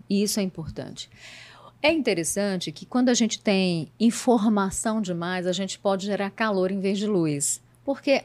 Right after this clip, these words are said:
a informação demais pode até desinformar. Mas a gente tem,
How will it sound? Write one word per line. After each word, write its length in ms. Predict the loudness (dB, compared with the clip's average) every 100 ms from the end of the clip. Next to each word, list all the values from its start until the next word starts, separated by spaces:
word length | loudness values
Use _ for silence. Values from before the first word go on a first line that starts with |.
| 0
a 100 | -2
informação 560 | 0 2 2 2 -2
demais 320 | -4 -2 -2 -2
pode 220 | -2 0
até 220 | 0 -2
desinformar. 760 | 0 -4 -2 -2 0 -2 -4 -10 -20 -20 -20 -8
Mas 160 | 0 4
a 60 | 4
gente 260 | 4 0
tem, 600 | 0 2 2 0 -4 -8